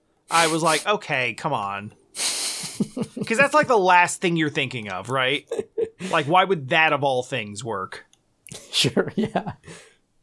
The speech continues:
Speaker 1: But, <laughs> but in general, like, the, the boss fights were really fun, and yet I don't have, like, super clear memories of any of them either, actually.
Speaker 2: <laughs>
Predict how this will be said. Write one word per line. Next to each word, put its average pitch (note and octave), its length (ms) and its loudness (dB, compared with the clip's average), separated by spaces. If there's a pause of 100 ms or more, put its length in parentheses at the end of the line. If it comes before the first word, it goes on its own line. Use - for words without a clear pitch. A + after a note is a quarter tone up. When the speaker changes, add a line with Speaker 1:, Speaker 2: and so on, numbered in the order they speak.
(360)
Speaker 1:
But, E3 380 4 (200)
<laughs> - 220 -10
but C4+ 160 4
in F#4 140 2
general, D4+ 360 6
like, F#3+ 200 6
the, G3 180 0
the F3+ 180 0
boss A3+ 280 4
fights B3 320 2
were G3 500 2 (500)
really A3+ 320 4
fun, F3 600 4 (680)
and A3 440 2
yet A3 420 4
I F#3+ 200 6
don't G3+ 420 2
have, F3 480 2
like, F3 240 2
super F#3+ 500 0
clear F3 280 0
memories D#3+ 460 2
of C#3+ 100 -2
any C#3+ 220 2
of B2+ 100 -2
them B2+ 160 -2
either, A2+ 360 -8 (520)
actually. A2 560 -6 (340)
Speaker 2:
<laughs> - 60 -12